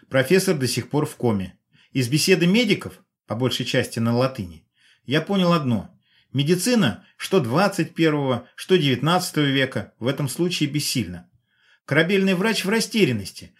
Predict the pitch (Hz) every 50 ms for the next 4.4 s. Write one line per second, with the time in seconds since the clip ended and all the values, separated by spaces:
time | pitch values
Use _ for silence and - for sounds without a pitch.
0 | _ _ _ - 123 123 139 160 208 208 190 - - - 127 - 139 147 165 185
1 | 196 185 - - - - 147 117 - 147 143 - 220 226 202 156 - - - -
2 | 160 156 - 156 156 151 - - 127 147 170 160 139 120 107 104 98 92 - -
3 | - - - - _ 123 139 165 175 175 175 160 147 151 175 151 131 - - -
4 | 123 120 131 180 208 202 208 202